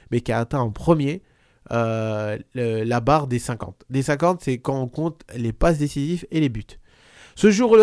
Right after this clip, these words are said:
ce joueur-là, cette saison, euh, toutes compétitions confondues, a marqué trente buts et fait vingt passes D. Mais quand j'ai dit tout,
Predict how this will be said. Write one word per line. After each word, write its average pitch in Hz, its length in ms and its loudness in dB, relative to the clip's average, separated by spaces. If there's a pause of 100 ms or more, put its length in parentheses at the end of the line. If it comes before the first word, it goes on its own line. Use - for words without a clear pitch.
ce 202 160 0
joueur-là, 170 560 0
cette 143 240 -6
saison, 135 260 -4 (140)
euh, 117 100 -8 (100)
toutes 277 160 6
compétitions 160 480 -2
confondues, 113 540 -6 (1160)
a 110 120 -4
marqué 107 640 -4 (320)
trente 156 260 0
buts 131 220 -2 (320)
et 117 80 -6
fait 131 380 -4 (380)
vingt 113 300 -2
passes 117 200 -2
D. - 40 -14 (520)
Mais 143 120 4
quand 170 120 8
j'ai 170 120 4
dit 165 140 4 (100)
tout, 165 140 -2